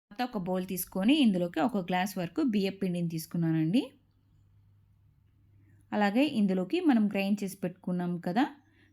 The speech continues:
పుట్నాల పప్పు పౌడర్‌ని, వాటిని కూడా వేసేసుకోవాలి. ఇందులోకి వన్ టేబుల్ స్పూన్ రెడ్ చిల్లీ పౌడర్ వేస్తున్నాను.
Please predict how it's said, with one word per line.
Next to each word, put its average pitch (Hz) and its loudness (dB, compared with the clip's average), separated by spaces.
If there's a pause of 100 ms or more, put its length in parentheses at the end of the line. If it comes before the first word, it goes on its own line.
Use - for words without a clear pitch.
(140)
పుట్నాల 190 -2
పప్పు 180 -4
పౌడర్‌ని, 175 0 (540)
వాటిని 185 0
కూడా 190 -2
వేసేసుకోవాలి. 165 -2 (1700)
ఇందులోకి 240 0
వన్ 247 4
టేబుల్ 185 -2
స్పూన్ 277 4
రెడ్ 185 0
చిల్లీ 208 2
పౌడర్ 175 -2
వేస్తున్నాను. 165 2